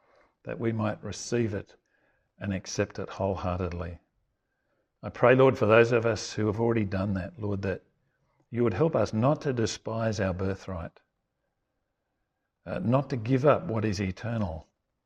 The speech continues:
uh, for something that's temporary, not to give up, uh, your great riches, uh, for the sake of something temporary here. And, uh,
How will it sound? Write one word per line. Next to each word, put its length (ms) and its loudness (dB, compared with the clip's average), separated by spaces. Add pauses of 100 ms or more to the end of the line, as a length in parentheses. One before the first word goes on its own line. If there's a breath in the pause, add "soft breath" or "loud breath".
(600)
uh, 180 -8
for 160 -6
something 420 -2
that's 220 -6
temporary, 580 -6 (1080)
not 200 -6
to 80 -8
give 300 2
up, 320 4 (1000)
uh, 220 -8
your 440 2
great 440 2 (100)
riches, 760 -4 (840)
uh, 200 -4
for 160 0
the 120 2
sake 380 2
of 120 -4
something 420 -4
temporary 500 -8
here. 400 -12 (1200 soft breath)
And, 300 -4
uh, 180 -6